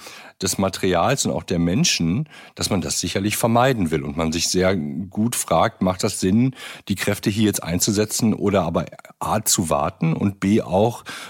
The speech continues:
zu gucken, hat Russland an gewissen Punkten seine Taktik geändert und wie stellen wir uns darauf ein? Das gehört ja auch mit dazu, ne?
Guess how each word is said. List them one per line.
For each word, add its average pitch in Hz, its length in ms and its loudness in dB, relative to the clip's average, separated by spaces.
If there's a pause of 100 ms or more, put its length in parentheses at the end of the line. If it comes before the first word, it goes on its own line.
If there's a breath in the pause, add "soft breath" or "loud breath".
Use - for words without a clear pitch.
zu - 200 0
gucken, 127 520 2
hat - 240 -2
Russland 110 560 2 (380 loud breath)
an 101 100 0
gewissen 95 320 2
Punkten 98 300 0
seine 95 180 2
Taktik - 380 -2
geändert 107 420 2
und 101 180 -2
wie 107 120 4
stellen 107 320 2
wir 95 60 0
uns 101 180 0
darauf 101 280 0
ein? 90 280 0
Das - 240 -6
gehört 92 240 0
ja 104 60 0
auch 147 220 0
mit - 140 -2
dazu, - 380 -4
ne? 160 200 0